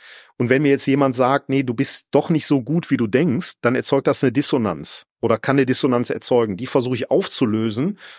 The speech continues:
und ein Effekt kann dann sein, dass ich nur noch die Dinge höre, die ich gerne hören will. Und das ist natürlich kolossal gefährlich, ne? Das kriegst du aber nur aufgelöst, wenn du dich selber mit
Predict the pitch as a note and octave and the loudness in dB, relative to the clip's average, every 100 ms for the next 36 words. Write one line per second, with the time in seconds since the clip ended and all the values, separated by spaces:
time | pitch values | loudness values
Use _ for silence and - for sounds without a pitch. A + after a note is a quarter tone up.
0 | - B2+ B2 B2 D#3 C#3 - D3 - C#3 | -4 0 2 2 2 2 -2 -2 -2 0
1 | C3 B2 A2 G2+ D3+ C3 B2 C3 C3 D3 | 0 0 0 0 0 0 -2 0 2 2
2 | A#2+ B2+ C3 C3 A2 C3 D3 B2 B2 - | 0 -2 0 0 2 2 2 -2 -4 -2
3 | A#2+ B2+ A#2 A2+ A2+ G2+ G2+ D2 _ _ | 0 0 0 2 2 0 0 -4 _ _
4 | _ _ _ _ B2 A#2+ C#3+ - D3 - | _ _ _ _ 2 2 2 0 -2 -2
5 | - C3 C3+ - C3+ C#3 - F3 G3 - | -4 0 2 2 0 0 -2 -2 -2 -4
6 | - G2+ B2 - - - A#2 - F3 - | -6 -6 -8 -10 -10 -2 -2 0 0 0
7 | - B2 C3 F3+ - C3+ - C#3 C#3+ E3 | 0 2 2 2 2 0 0 0 2 0
8 | A3 - - _ B2 C3+ B2+ A#2+ - A#2 | -2 -4 -10 _ 0 2 0 -2 -2 0
9 | D3+ C#3+ C#3+ | 0 0 -2